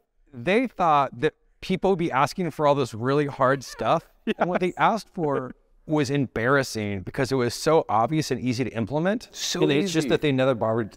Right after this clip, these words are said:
Speaker 1: bothered to ask.
Speaker 2: Never bothered to ask. And, and actually, it was even more, it was even more insidious than that. For these users that we had a complicated relationship with, increasing the bit rate of their streams increased our costs.
Speaker 1: Yeah.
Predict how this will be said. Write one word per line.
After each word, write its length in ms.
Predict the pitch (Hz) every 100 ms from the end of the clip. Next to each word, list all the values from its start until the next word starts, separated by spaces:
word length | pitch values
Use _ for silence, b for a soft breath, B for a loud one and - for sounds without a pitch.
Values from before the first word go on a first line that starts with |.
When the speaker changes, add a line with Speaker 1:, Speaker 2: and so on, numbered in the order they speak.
| _ -
Speaker 1:
bothered 260 | 110 117
to 140 | 98 -
ask. 380 | 98 - - -
Speaker 2:
Never 240 | 113 110
bothered 300 | 101 87 90
to 100 | -
ask. 220 | - - -
And, 140 | 156
and 260 | - 185 180
actually, 380 | 156 180 - 170
it 80 | 151
was 180 | 156 165
even 220 | 170 165
more, 520 | 131 117 120 113 110 - _ _ _
it 100 | 131 120
was 180 | 117
even 160 | 123 120
more 140 | 107 101
insidious 440 | 90 92 85 78
than 140 | -
that. 180 | 82 71 - _
For 240 | - -
these 220 | 123 123 107
users 400 | 151 147 135 110
that 60 |
we 60 | 107
had 60 | 101
a 20 |
complicated 420 | - 110 - 98
relationship 640 | 90 107 127 120 - 87 92
with, 220 | 85 82 _
increasing 680 | 123 151 185 175 - 135 101
the 340 | 95 92 90 - 87 - 87
bit 160 | 127
rate 160 | 123 113
of 80 | 92
their 160 | 92
streams 500 | 80 - 175 202 104
increased 340 | 92 107 139 -
our 100 | 85
costs. 640 | - - 143 139 85 -
Speaker 1:
Yeah. 160 | 110